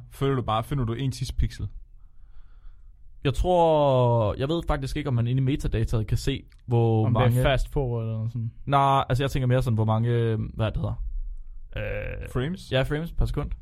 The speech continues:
Speaker 2: der.
Speaker 3: Mm.
Speaker 2: De fleste bruger vel tredive på YouTube, gør de ikke det? Tredive eller tres, det ved jeg ikke.
Speaker 1: Jeg tænker da mere, det må være svært for dem at finde ud af, hvor,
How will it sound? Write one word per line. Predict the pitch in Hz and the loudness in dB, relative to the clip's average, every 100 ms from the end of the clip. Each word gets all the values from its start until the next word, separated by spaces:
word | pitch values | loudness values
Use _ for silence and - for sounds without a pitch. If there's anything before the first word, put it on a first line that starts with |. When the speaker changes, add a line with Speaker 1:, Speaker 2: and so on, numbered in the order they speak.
| - | -6
Speaker 2:
der. | 117 123 - | -4 -4 -8
Speaker 3:
Mm. | 120 120 131 110 - - - - - - - - - | -8 -6 -6 -6 -8 -12 -16 -18 -18 -18 -16 -10 -4
Speaker 2:
De | |
fleste | 117 151 120 | 0 0 0
bruger | 110 107 | -2 -2
vel | 107 | -2
tredive | - 110 135 | 0 0 0
på | 151 | 2
YouTube, | 117 123 120 | 0 0 -4
gør | 110 | -4
de | |
ikke | 127 139 | -6 -8
det? | - - - _ - - - | -10 -18 -20 _ -20 -20 -16
Tredive | - 123 123 | -6 -4 -2
eller | 117 | -2
tres, | - 131 - - - | -2 -4 -8 -14 -12
det | - | -8
ved | |
jeg | - | -8
ikke. | - - 120 | -10 -8 -4
Speaker 1:
Jeg | 113 | 0
tænker | 131 113 | 2 2
da | 95 | -2
mere, | 101 139 165 | 0 2 2
det | 120 | 0
må | 101 | -2
være | 92 | -4
svært | 110 139 123 | -2 -2 -2
for | - | -2
dem | 113 | -4
at | 123 | -4
finde | 120 117 | -2 -2
ud | 117 | -2
af, | 107 98 | -2 -4
hvor, | 98 | -6